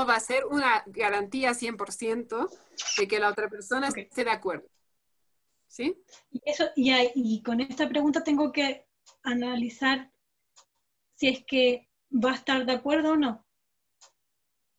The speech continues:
Speaker 1: Ajá,
Speaker 2: O sea,
Speaker 1: si
Speaker 2: si,
Speaker 1: tú le dices,
Speaker 2: si me,
Speaker 1: "Siempre
Speaker 2: si
Speaker 1: encuentro
Speaker 2: ella
Speaker 1: tu
Speaker 2: sal-,
Speaker 1: cabello en
Speaker 2: sal-,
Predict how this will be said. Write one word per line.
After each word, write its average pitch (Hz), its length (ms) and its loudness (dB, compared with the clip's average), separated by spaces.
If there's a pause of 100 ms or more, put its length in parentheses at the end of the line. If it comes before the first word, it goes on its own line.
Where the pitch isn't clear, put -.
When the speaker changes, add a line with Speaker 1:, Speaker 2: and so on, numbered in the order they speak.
(180)
Speaker 1:
Ajá, 240 260 4
Speaker 2:
O - 40 4
sea, 220 160 -2
Speaker 1:
si 233 160 -4
Speaker 2:
si, 220 60 -2
Speaker 1:
tú 320 120 2
le 339 140 2
dices, 339 580 -2 (120)
Speaker 2:
si - 180 -2
me, 254 280 -2 (460)
Speaker 1:
"Siempre 349 380 2
Speaker 2:
si 302 60 6
Speaker 1:
encuentro 269 300 6
Speaker 2:
ella 294 60 4
Speaker 1:
tu 285 100 4
Speaker 2:
sal-, 254 140 2
Speaker 1:
cabello 254 80 -2
en - 280 -14
Speaker 2:
sal-, 262 80 0